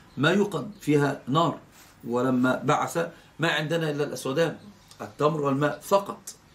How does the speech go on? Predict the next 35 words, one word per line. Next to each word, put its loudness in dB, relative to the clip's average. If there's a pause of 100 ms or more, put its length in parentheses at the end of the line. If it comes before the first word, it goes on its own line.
(1500)
هذا 2
كان -2
حال 2
النبي 0
صلى -4
الله 0
عليه 2 (300)
وسلم، 2
وهذا 2
حال -2
أيضاً -2
أزواج 0
النبي 0
صلى -4
الله -2
عليه 0
وسلم. -18 (300)
ولذلك 4
قال 2
النبي: 2
"إن 2
معاشر 0
الأنبياء 0 (320)
لا 2
نورث 0
ما 4
تركناه 0 (360)
صدقة". -2 (220)
وكان 2
أزواج 0
النبي 0
صلى 0
الله 2
عليه -2
وسلم -14